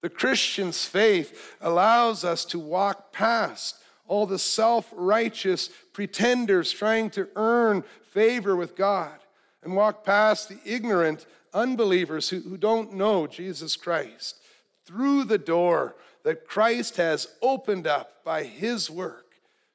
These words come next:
to move on to a life of fellowship with God. We take seriously what our Lord Jesus said when he said,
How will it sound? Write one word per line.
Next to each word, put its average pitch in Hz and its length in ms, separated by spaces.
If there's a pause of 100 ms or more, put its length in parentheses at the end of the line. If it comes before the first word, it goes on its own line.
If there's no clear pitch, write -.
(100)
to 160 80
move 180 480
on 170 420 (480)
to 151 140
a - 20
life 165 540
of - 80
fellowship 175 840 (300)
with 143 220
God. 147 220 (960)
We 135 60
take 151 300
seriously - 720 (400)
what 120 120
our 127 80
Lord 143 280
Jesus 139 400
said 143 380 (600)
when 131 120
he 135 60
said, 131 640